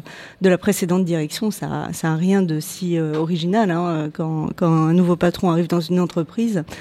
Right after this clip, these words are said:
euh, et puis, euh, et puis redresser la boîte, et puis voilà, c'était fini, quoi. C'était <laughs> trois épisodes, et puis voilà. Sauf que ça s'est pas exactement passé comme ça, et, euh, c'est ce qui est intéressant, bah, euh, a-, a-, avec l'Empire, mais aussi avec les autres obsessions, c'est que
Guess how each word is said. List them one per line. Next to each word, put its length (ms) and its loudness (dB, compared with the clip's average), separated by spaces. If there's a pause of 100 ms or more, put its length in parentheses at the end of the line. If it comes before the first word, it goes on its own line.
(400)
euh, 440 4
et 180 4
puis, 320 0
euh, 420 0
et 60 -2
puis 140 -2
redresser 480 2
la 100 0
boîte, 300 0
et 40 -2
puis 140 -2
voilà, 180 4
c'était 260 -4
fini, 280 6
quoi. 220 -2
C'était 260 -4
<laughs> 0 -
trois 300 4
épisodes, 500 10
et 60 4
puis 160 -2
voilà. 180 -2 (420)
Sauf 220 4
que 140 0
ça 160 0
s'est 160 -2
pas 320 0 (100)
exactement 680 4
passé 300 -6
comme 200 -4
ça, 380 0
et, 320 -2
euh, 160 -2
c'est 180 -2
ce 60 -8
qui 80 2
est 20 4
intéressant, 640 2
bah, 180 2
euh, 340 -4
a-, 380 -4
a-, 80 -6
avec 320 0
l'Empire, 340 4
mais 140 8
aussi 300 4
avec 200 4
les 160 2
autres 380 2
obsessions, 540 2
c'est 240 0
que 240 4